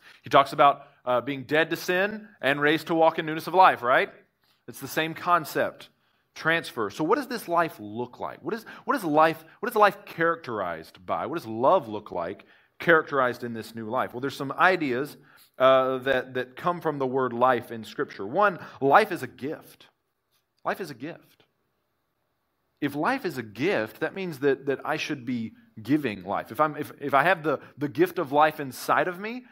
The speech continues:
if, if Christ has given me his life, if I'm walking in newness of life, then I should be a life-giving person. I should be a conduit for the life of Christ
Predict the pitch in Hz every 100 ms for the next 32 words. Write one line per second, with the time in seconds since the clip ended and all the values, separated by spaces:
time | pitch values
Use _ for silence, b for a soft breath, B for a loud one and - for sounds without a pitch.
0 | b 147 147 147 135 - 175 185 147 117
1 | 110 160 185 175 147 165 143 143 175 143
2 | 143 127 B - 120 147 156 190 175 160
3 | 156 156 147 139 139 180 - B 165 160
4 | 196 214 202 202 175 165 151 160 147 143
5 | 170 190 - _ _ _ _ _ _ -
6 | 151 170 156 - 220 254 185 113 - 147
7 | 123 113 117 113 - 117 98 -